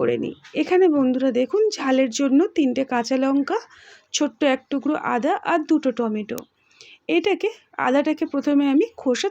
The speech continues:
ছাড়িয়ে নিচ্ছি। আজকের আমি রেসিপিটি নিরামিষভাবে তৈরি করে দেখাবো। আপনারা যদি আমিষ ভা-, দিনের জন্য তৈরি করেন তাহলে এখানে পেঁয়াজ আর রসুনটা অ্যাড করে দেবেন। এবারে দেখুন বন্ধুরা এখানে আমি আদাগুলোকে ছোট্ট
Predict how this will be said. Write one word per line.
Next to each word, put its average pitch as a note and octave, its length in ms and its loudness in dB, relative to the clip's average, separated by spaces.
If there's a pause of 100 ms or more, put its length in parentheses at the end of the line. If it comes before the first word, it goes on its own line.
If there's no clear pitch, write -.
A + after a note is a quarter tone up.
ছাড়িয়ে A3+ 400 -2
নিচ্ছি। A3+ 340 -8 (500)
আজকের D4 380 -2 (100)
আমি E4 120 6 (380)
রেসিপিটি C#4 540 0 (120)
নিরামিষভাবে C4+ 720 0 (140)
তৈরি B3+ 320 0
করে C4+ 140 0 (120)
দেখাবো। - 380 -6 (760)
আপনারা E4 300 -2 (120)
যদি F4+ 180 4 (220)
আমিষ D4 300 4
ভা-, D#4 280 -2
দিনের D4 340 4
জন্য D4 200 4 (200)
তৈরি C4+ 300 2
করেন C4 280 0 (140)
তাহলে C4 320 0 (140)
এখানে C#4 260 0 (140)
পেঁয়াজ C4+ 400 0
আর E4 120 -2 (100)
রসুনটা C#4 440 0 (140)
অ্যাড B3 180 -2 (100)
করে A3+ 220 2
দেবেন। A3+ 280 -6 (960)
এবারে F#4+ 260 4
দেখুন C4+ 260 4 (100)
বন্ধুরা C4 280 2 (200)
এখানে G4+ 300 2 (140)
আমি F#4 140 4 (400)
আদাগুলোকে C#4+ 680 2
ছোট্ট C#4+ 240 -2